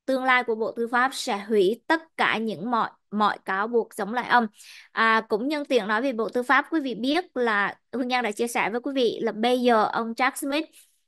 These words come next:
ông đang, à, yêu cầu tòa ở D C tạm đóng băng toàn bộ thủ tục tiền thẩm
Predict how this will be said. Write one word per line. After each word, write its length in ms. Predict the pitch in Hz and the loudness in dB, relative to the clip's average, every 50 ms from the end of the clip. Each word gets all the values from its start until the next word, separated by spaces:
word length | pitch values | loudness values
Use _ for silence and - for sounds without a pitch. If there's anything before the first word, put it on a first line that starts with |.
| _ _ | _ _
ông 360 | _ 214 202 202 233 262 240 | _ 0 2 2 0 -4 2
đang, 560 | 233 269 262 262 262 262 262 262 254 233 220 - _ _ _ _ | 4 4 6 6 4 2 0 -2 -4 -10 -12 -14 _ _ _ _
à, 420 | _ - 214 214 208 208 208 202 208 - _ _ _ _ | _ -2 0 0 0 0 -2 -4 -6 -12 _ _ _ _
yêu 220 | - 277 277 269 262 | -2 2 4 4 2
cầu 380 | 269 _ 254 233 220 208 202 | 2 _ 4 4 4 4 2
tòa 280 | 196 - 233 220 214 214 | 0 0 -2 0 2 2
ở 280 | 190 107 - 185 180 220 | 0 0 -2 -4 -4 -4
D 20 | 233 254 247 240 - - | -6 -6 -6 -6 -6 -4
C 40 | 262 254 247 240 240 _ _ _ | -4 -4 -4 -6 -8 _ _ _
tạm 300 | 254 233 220 214 180 - - _ _ _ _ _ _ | 2 4 4 4 2 -2 -6 _ _ _ _ _ _
đóng 360 | 226 208 208 220 262 311 339 | 0 0 0 0 -4 0 4
băng 220 | 311 294 285 269 269 - | 4 4 4 2 -4 -4
toàn 260 | 247 220 214 202 202 | -2 -2 -2 -4 -6
bộ 160 | 196 175 117 | -6 -6 -6
thủ 220 | - - 214 214 | -6 -4 -2 0
tục 160 | - 269 247 - - _ _ _ _ _ | 2 2 0 0 -4 _ _ _ _ _
tiền 220 | _ 233 214 208 202 | _ -2 0 0 -2
thẩm 320 | 180 240 214 175 180 214 | 0 0 0 0 2 -2